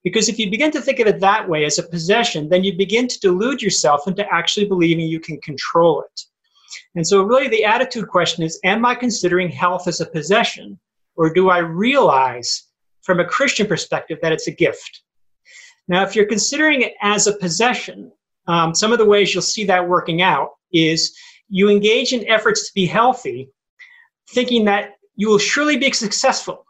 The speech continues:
if you're only diligent in carrying them out, which gives you the distinct sense that if you do the right things, you can control your health. So if you find yourself thinking that, that's a, that's a question you need to ask yourself,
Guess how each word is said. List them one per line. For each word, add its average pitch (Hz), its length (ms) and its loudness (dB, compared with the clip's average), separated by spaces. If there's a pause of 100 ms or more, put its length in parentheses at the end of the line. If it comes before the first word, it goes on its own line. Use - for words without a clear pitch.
(160)
if 175 160 0
you're 202 160 2
only 208 260 2
diligent 190 420 2
in 185 80 -6
carrying 170 360 -2
them 185 120 0
out, 214 260 0 (680)
which 180 200 0
gives 226 200 0
you 226 80 -2
the 196 100 4
distinct 247 400 0
sense 170 300 0
that 180 100 -2
if 165 120 -6
you 170 120 0
do 220 140 -2
the 269 120 2
right 190 260 0
things, 147 480 -4
you 180 120 -2
can 180 160 0
control 160 400 -2
your 147 140 -4
health. - 340 0 (640)
So - 180 2
if 190 100 0
you 208 100 0
find 254 260 2
yourself 247 480 -2
thinking 262 340 2
that, 143 260 -2 (420)
that's 190 240 0
a, 233 160 -4
that's 190 260 0
a 214 60 -6
question 180 640 0
you 190 180 -4
need 196 120 2
to - 100 -4
ask 214 320 0
yourself, 160 400 2